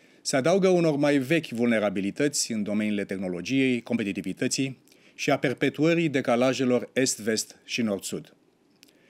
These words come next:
Germania, cea mai importantă economie a Europei și principalul partener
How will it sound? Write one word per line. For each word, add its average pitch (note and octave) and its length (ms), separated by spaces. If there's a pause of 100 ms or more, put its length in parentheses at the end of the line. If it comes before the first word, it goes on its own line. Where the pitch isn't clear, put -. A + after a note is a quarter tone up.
(140)
Germania, B2+ 480
cea D3 140
mai A2 140
importantă G#2+ 460
economie G2+ 380
a F#2 40
Europei B2 500
și - 140
principalul G#2 460
partener G#2 460